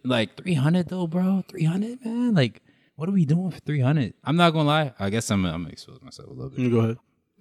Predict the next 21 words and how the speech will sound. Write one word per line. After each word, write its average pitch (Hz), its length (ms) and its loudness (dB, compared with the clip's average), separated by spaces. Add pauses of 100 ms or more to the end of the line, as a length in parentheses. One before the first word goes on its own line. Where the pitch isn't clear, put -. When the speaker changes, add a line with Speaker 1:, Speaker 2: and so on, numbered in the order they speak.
(120)
Speaker 1:
<laughs> - 0 - (420)
I'm 123 520 0
gonna 110 100 2
expose 95 240 0
myself 85 260 0
a 85 40 -2
little 82 180 0
bit. 80 180 -4 (460)
I 101 140 0
remember 110 540 0 (340)
I 92 80 0
was 104 160 2
trying 107 160 4
to 95 100 4
plan 98 440 2
this - 340 -8
bowling 85 300 2
date 82 160 2
with 78 120 -2
this 82 200 -2
ting 85 320 0